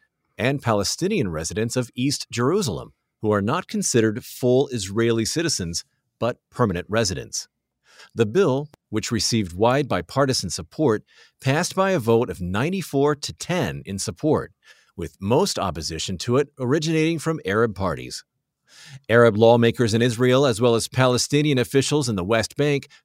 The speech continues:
criticized the new law, deeming it racist because it does not apply to Jews, despite its proponents arguing that those who profit from betraying their own country do not deserve citizenship.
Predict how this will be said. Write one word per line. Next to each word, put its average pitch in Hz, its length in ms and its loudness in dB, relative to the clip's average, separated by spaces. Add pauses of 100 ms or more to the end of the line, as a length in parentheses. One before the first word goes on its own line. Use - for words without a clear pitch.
criticized 101 600 0
the 107 80 2
new 107 260 0
law, 113 360 2 (360)
deeming 190 300 0
it 214 120 2
racist 156 680 0
because 101 320 -2
it 78 80 -10
does 104 160 -4
not 180 180 4
apply 143 340 2
to 131 100 -2
Jews, 123 580 2 (400)
despite 120 480 0
its 98 140 -4
proponents 147 600 -2
arguing 123 480 0
that - 180 -4
those 131 260 4
who 110 100 -2
profit 175 480 0
from 104 160 -4
betraying 104 460 -2
their 104 140 0
own 104 160 -2
country 143 460 -4 (380)
do 175 120 -6
not 190 260 0
deserve 165 480 2
citizenship. 98 720 -4